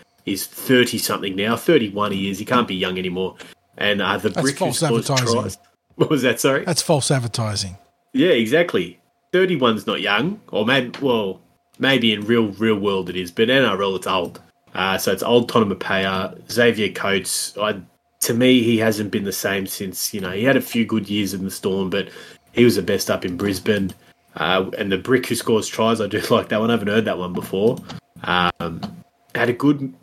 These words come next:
Speaker 1: middle part of the year where he's making a lot of meters and scoring a few tries. He's sort of dipped off recently, um, hasn't been doing as much work. So, look, it all depends on the inside work with that,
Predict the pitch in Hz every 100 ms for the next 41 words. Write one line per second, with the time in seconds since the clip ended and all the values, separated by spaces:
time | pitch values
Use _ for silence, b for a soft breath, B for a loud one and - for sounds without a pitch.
0 | - _ 143 143 165 175 156 160 156 151
1 | 170 220 285 - b _ 117 117 113 107
2 | 113 107 113 120 113 110 110 107 101 -
3 | 107 98 - 107 - 110 107 104 95 -
4 | B B _ - 127 - 196 165 117 151
5 | - 147 131 113 - - _ _ _ -
6 | 120 123 - 120 113 101 - - - 101
7 | 107 104 101 - - 123 127 117 107 113
8 | 107 98 110 101 - 107 104 92 - -
9 | 98 101 92 B B - _ 98 90 -
10 | 117 113 123 117 - 107 98 98 101 98
11 | - 95 92 98 87 98 92 87